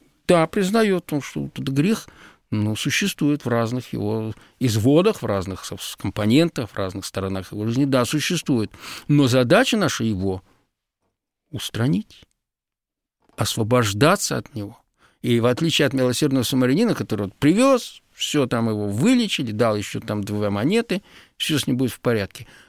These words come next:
А в человеческой жизни этот, э, это излечение, освобождение — это вся жизнь. Это не, не будет такого момента, когда он скажет: "Ну все, меня теперь отпусти, я уже готов, еду дальше там по делам своим".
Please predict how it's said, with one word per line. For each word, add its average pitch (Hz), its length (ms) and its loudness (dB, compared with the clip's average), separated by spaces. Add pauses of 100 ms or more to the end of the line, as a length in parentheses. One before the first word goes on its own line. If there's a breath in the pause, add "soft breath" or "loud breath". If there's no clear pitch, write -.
А 120 200 0
в 98 60 -10
человеческой 147 800 2
жизни 101 460 -2
этот, 131 380 -2 (360)
э, 123 60 -2
это 117 400 -2
излечение, 110 640 2
освобождение — 107 720 0
это 135 180 -2
вся - 320 4
жизнь. 92 280 -6 (840)
Это 127 160 2
не, 160 200 6
не 165 160 6
будет 170 300 4
такого 143 240 2
момента, 175 420 4
когда 135 200 2
он 123 60 2
скажет: 123 220 -2
"Ну 277 100 2
все, 156 220 2
меня 123 280 2
теперь - 260 -2
отпусти, 240 560 -2 (400 soft breath)
я 135 120 2
уже 120 200 2
готов, 123 460 -2
еду 131 260 -2
дальше 117 340 -2
там 107 160 -4
по 110 100 -6
делам 95 300 -2
своим". 104 300 -6